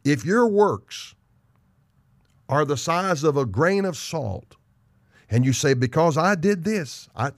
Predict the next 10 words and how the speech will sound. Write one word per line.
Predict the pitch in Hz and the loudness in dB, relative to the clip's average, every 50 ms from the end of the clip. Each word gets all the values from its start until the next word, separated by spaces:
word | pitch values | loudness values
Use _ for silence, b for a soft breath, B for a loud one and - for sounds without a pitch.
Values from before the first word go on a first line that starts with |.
| - | -6
I'm | 143 143 156 156 | -4 -4 -4 -4
saved," | - - 175 185 160 127 98 69 107 107 b b b b b b b | -6 -6 -6 -4 -4 -4 -6 -6 -8 -12 b b b b b b b
what | - 139 139 127 | 0 2 2 2
he | 143 156 156 | 0 0 0
did | 143 160 156 | 0 0 0
on | 165 160 | 0 0
the | 151 | -2
cross | 151 - - 151 120 101 95 - - | -4 -2 -2 0 0 0 -2 -4 -4
was | - 101 90 95 | -4 -4 -4 -2
worthless. | 104 117 110 95 - - 80 80 - - - - - - | -2 -2 -2 -4 -6 -10 -16 -18 -18 -18 -20 -20 -20 -20